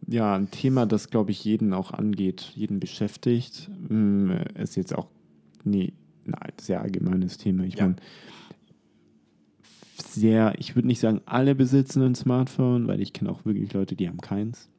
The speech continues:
Speaker 2: Ja.
Speaker 1: Aber es sind sehr, sehr, die kann ich an einer Hand abzählen.
Speaker 2: Ja, ja,
Speaker 1: Ähm,
Speaker 2: ja.
Speaker 1: aber natürlich ein Thema, das, äh, irgendwie alle, die wahrscheinlich diesen Podcast hören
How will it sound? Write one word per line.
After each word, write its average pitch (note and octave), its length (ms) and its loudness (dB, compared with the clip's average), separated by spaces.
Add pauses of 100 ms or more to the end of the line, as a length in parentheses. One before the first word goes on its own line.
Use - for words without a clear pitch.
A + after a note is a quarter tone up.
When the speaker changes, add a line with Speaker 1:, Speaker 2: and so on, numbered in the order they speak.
Speaker 2:
Ja. G2 200 -8 (840)
Speaker 1:
Aber - 200 -6
es - 220 -12
sind G#2 180 -4 (300)
sehr, G2+ 360 4
sehr, F#2+ 180 2
die F2+ 120 -8
kann G2+ 200 0
ich G2 100 2
an F2+ 80 2
einer F2 240 -2
Hand F2 140 -2
abzählen. G2+ 300 -2
Speaker 2:
Ja, F#2 360 0
ja, G2+ 220 2
Speaker 1:
Ähm, G2+ 60 4
Speaker 2:
ja. E2+ 100 -2 (680)
Speaker 1:
aber G#2 300 4
natürlich G2+ 360 2
ein F#2+ 120 2
Thema, F#2+ 260 0
das, F2 280 -6
äh, - 240 -6
irgendwie F#2 540 -2 (520)
alle, F#2+ 340 0
die F#2 280 -2
wahrscheinlich F#2 340 -2
diesen - 220 -6
Podcast B2+ 420 0
hören E2+ 320 0